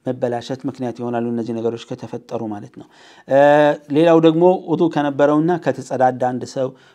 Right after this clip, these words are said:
ወይም፣ እ፣ ሰ-፣ ያኒ ሽንት ቤት ከወጣ ከተጠቀመ፣ እ፣ እና ሌሎችም ውዱ ያጠፋሉ የተባሉት ነገሮች ሁሉ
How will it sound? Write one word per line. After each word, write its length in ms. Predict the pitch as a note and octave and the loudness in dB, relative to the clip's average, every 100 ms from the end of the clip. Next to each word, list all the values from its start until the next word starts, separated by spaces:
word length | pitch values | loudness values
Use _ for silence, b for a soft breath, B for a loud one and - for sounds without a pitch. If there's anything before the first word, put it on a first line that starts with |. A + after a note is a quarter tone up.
| b | b
ወይም፣ 240 | B2+ C3 B2+ C3 | 0 0 -2 -4
እ፣ 140 | B2+ B2+ B2+ | -6 -6 -8
ሰ-፣ 220 | - B2+ C3 | -6 -6 -4
ያኒ 200 | B2 B2+ | -4 -4
ሽንት 220 | C#3 C3 | -6 -4
ቤት 220 | C3 B2+ B2+ _ | 0 -2 -4 _
ከወጣ 380 | B2+ B2 A#2 C3+ | -2 -2 -2 -2
ከተጠቀመ፣ 640 | A#2+ B2 A#2 - - B2+ B2+ F3 b b b | -2 -4 -14 -14 -12 -10 -8 -10 b b b
እ፣ 80 | - B2+ C3+ | -8 -6 -6
እና 180 | C3+ C#3+ D3 | -2 0 2
ሌሎችም 500 | D3+ E3 E3 E3+ D3+ | 2 2 0 -4 -4
ውዱ 160 | D#3+ C#3+ | -2 0
ያጠፋሉ 440 | C#3+ C#3 B2+ C#3 | 0 0 -10 -6
የተባሉት 420 | C3+ C3+ C3 C3 C3 | -6 -2 -2 -2 -4
ነገሮች 360 | C#3 D3 D#3 - _ | -4 -2 -4 -8 _
ሁሉ 220 | E3+ G3 | -6 -2